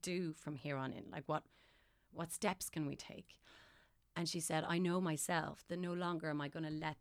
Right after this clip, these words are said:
that sort of stuff fly. So if I hear comments or whatever, I'm gonna stand up for myself, even if it makes me difficult or even if people are gonna be talking about me." And I remember, like, listening to her, and I was like, "Do you know what? I'm gonna do that too."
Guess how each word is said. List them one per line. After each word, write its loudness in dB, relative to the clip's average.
that -2
sort -4
of -8
stuff -8
fly. -4
So -4
if -2
I 0
hear 0
comments -4
or -8
whatever, -6
I'm -4
gonna 0
stand -4
up -10
for -10
myself, -6
even 0
if -6
it -8
makes -8
me -4
difficult -8
or -10
even -4
if -10
people -10
are -12
gonna -6
be -12
talking -6
about -10
me." -16
And 6
I 10
remember, 6
like, 4
listening 2
to -2
her, 2
and -2
I -2
was -4
like, -6
"Do -10
you 0
know 2
what? -2
I'm -6
gonna -4
do -10
that -12
too." -6